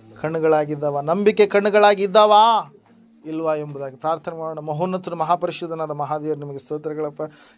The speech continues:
ಕೇಳಿದಂಥ ವಾಕ್ಯ, ಬಿತ್ತಿದಂಥ ಬೀಜ ನೂರಷ್ಟು ಫಲ ಕೊಡುವ ಹಾಗೆ ಸ್ವಾಮಿ, ನೀನು ಸಹಾಯ ಮಾಡಪ್ಪ. ವಿಶೇಷವಾಗಿ ಕೂಡಿ ಬಂದಿರತಕ್ಕಂಥ ಪ್ರತಿಯೊಬ್ಬ ಸಹೋದರ, ಸಹೋದರಿ ನಿನ್ನ ಕರಗಳಲ್ಲಿ ಒಪ್ಪಿಸಿಕೊಡ್ತಾ ಇದ್ದೇವೆ. ಹೌದು ರಾಜನೇ,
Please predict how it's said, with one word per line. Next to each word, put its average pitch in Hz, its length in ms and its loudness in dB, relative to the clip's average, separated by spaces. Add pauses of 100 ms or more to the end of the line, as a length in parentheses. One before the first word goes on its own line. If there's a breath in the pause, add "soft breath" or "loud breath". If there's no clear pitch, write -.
(100)
ಕೇಳಿದಂಥ 208 460 2
ವಾಕ್ಯ, 190 360 0
ಬಿತ್ತಿದಂಥ 185 460 -6
ಬೀಜ 170 260 -8
ನೂರಷ್ಟು 160 400 -6
ಫಲ 151 160 -6
ಕೊಡುವ 156 240 -6
ಹಾಗೆ 151 300 -4
ಸ್ವಾಮಿ, 151 280 -10
ನೀನು 147 120 -12
ಸಹಾಯ 139 300 -10
ಮಾಡಪ್ಪ. 151 340 -10 (480 loud breath)
ವಿಶೇಷವಾಗಿ 175 420 -4
ಕೂಡಿ 180 180 -2
ಬಂದಿರತಕ್ಕಂಥ 175 480 -2
ಪ್ರತಿಯೊಬ್ಬ 180 400 -4
ಸಹೋದರ, 170 460 -4
ಸಹೋದರಿ 156 400 -6
ನಿನ್ನ 151 160 -10
ಕರಗಳಲ್ಲಿ 156 440 -4
ಒಪ್ಪಿಸಿಕೊಡ್ತಾ 175 540 -4
ಇದ್ದೇವೆ. 175 180 -4 (340 loud breath)
ಹೌದು 190 200 4
ರಾಜನೇ, 190 520 4